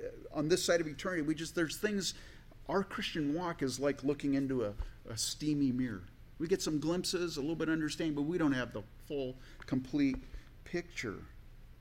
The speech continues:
It's like seeing in a dim mirror. Paul says this, "Now I know in part, but then I shall know just as I also am known." What is he talking about?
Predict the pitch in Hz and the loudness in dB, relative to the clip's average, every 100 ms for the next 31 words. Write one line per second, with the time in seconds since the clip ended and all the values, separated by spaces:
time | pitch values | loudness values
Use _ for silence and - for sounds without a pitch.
0 | - - - 147 - 147 147 143 - 160 | -18 -18 -4 -2 0 2 2 0 -2 2
1 | 156 147 139 127 117 135 127 127 139 110 | 4 6 4 2 0 -2 0 0 0 -2
2 | 95 - - - - - - - - - | -10 -14 -18 -18 -20 -20 -18 -18 -18 -18
3 | - - - - - - - - - - | -18 -20 -20 -20 -18 -18 -18 -18 -18 -20
4 | - - - 160 175 147 165 - 160 160 | -18 -2 4 6 6 6 4 6 6 8
5 | 160 151 156 180 190 - - 131 135 - | 8 6 6 4 0 0 4 4 4 -4
6 | - - - - 143 160 156 147 - 147 | -18 -18 -2 4 8 8 8 6 4 4
7 | 143 151 156 151 143 151 139 139 143 151 | 6 6 8 6 4 0 0 0 2 4
8 | 170 190 160 131 113 110 104 113 160 185 | 2 2 0 0 0 -2 -4 -4 -4 -6
9 | 196 185 175 196 151 107 98 - | -8 -4 -6 -4 -4 -4 -4 -8